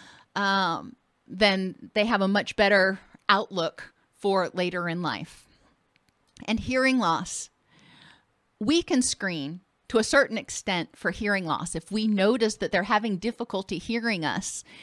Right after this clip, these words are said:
um, or they're misunderstanding what we say, uh, then that might indicate a need for a referral.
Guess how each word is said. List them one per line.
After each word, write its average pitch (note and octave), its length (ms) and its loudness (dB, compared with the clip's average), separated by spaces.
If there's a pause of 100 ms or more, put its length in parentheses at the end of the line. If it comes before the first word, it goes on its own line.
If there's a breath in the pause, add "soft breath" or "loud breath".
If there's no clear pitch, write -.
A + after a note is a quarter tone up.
(300 loud breath)
um, E3+ 520 0
or G3 160 4
they're F#3 140 2
misunderstanding G3+ 960 -2
what F#3 160 -2
we G3 100 -2
say, A3 640 2 (760 loud breath)
uh, D3+ 120 -6 (840)
then G3+ 300 2
that G#3 180 4
might G3+ 380 2 (440)
indicate A3 600 4
a G3 80 0
need F3+ 260 -4
for E3+ 220 0
a D#3 60 0
referral. D#3+ 640 -4